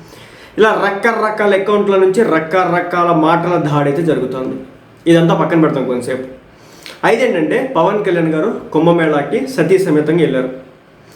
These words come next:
బేసిక్ ఏంటంటే, ఆంధ్ర రాష్ట్రానికి సంబంధించిన కొంతమంది రాజకీయ నాయకులు వాళ్ళ భార్యలతో, వాళ్ళ భార్యతో పట్టు వస్త్రాలు సమర్పించడం కానివ్వండి, తిరుమల తిరుపతి దేవస్థానంలో, లేదంటే మరేదైనా, ఆ, హిందూ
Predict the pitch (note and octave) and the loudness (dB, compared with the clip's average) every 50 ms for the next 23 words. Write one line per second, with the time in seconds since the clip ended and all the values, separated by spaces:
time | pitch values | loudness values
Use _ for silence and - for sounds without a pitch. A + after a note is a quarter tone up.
0 | - - - F3+ A3 A3 - A#3+ G#3+ A3 G3 F3+ F#3 F3 F3+ G3+ - - D#3 E3 | -10 -2 2 2 2 2 2 2 0 0 0 0 -2 -2 -2 -4 -2 0 0 0
1 | F#3 G3 F#3+ G3 F#3+ G3 F#3+ F#3 F3 E3 - E3+ E3 E3 D#3+ E3 E3 E3 E3+ E3 | 0 2 0 0 0 -2 -2 -4 -4 -2 -2 0 0 2 2 2 4 4 4 2
2 | E3 D#3+ D3 C#3+ C#3+ D3 D#3+ D#3+ C#3+ B2+ C#3 D#3 E3+ F#3 F#3 - F3+ D#3 C3+ B2+ | 2 2 0 2 4 4 4 4 2 2 2 2 2 2 0 2 0 0 0 -2
3 | - C#3+ D3 F#3+ - - - - - - - - - C#3+ D3+ E3 E3 E3 - - | -2 -4 -4 -4 -4 -6 -8 -12 -16 -20 -20 -12 -6 -2 0 2 2 2 0 -2
4 | - D#3 E3 F#3+ G#3 G#3 - - - - C#3+ F#3+ - - - - - - - _ | -2 0 0 2 2 2 2 2 -2 -4 -6 -6 -6 -8 -12 -16 -20 -20 -20 _
5 | _ - D3 D#3+ D#3 D3 C#3+ C#3+ D3 D#3 E3+ E3 E3 E3 E3+ E3+ - - - - | _ -8 -4 0 0 0 0 0 0 2 2 2 2 2 0 -2 -2 -6 -10 -14
6 | - - - - E3+ E3+ E3+ - G#3+ G#3 G3+ G3+ G3+ F#3+ F#3+ F#3 F3 E3+ E3 D#3 | -16 -14 -6 -2 0 0 2 2 2 4 2 2 0 0 -2 -2 -2 -2 -2 -4
7 | D#3 D#3 D#3+ D#3 D3+ D3+ D3+ D3+ D3 D3 C#3+ C#3 C#3 C3+ C#3 E3+ E3+ E3 D#3 D#3 | -2 -2 -2 -2 -2 0 -2 0 0 0 0 -2 -2 -2 -2 -4 -2 0 2 2
8 | D#3+ D#3 D3+ D3 D3 D3 C#3 C#3+ C3+ C#3 C#3 C#3 C#3 C#3 C#3+ C3+ C3+ B2+ C3 C3+ | 4 2 2 0 0 -2 -2 -2 -2 0 2 2 2 2 0 -2 -4 -4 -2 -4
9 | E3+ G#3+ - - - - - D#3+ F#3+ A3+ A3 A3+ A3 F#3 F3+ F3+ F#3 F#3 F#3 F#3 | -4 -4 -6 -10 -12 -6 0 2 2 4 4 2 0 0 2 2 2 2 2 0
10 | F3 D#3+ B2+ - - - - - - - - - - - _ _ - - D#3+ D#3+ | 0 0 -2 -4 -8 -12 -16 -18 -20 -20 -20 -20 -20 -20 _ _ -8 -4 0 2
11 | D#3+ D#3+ D#3+ D#3+ F#3 G3+ G#3+ A3 A3+ G3+ - - | 2 2 2 2 2 2 4 4 4 2 2 0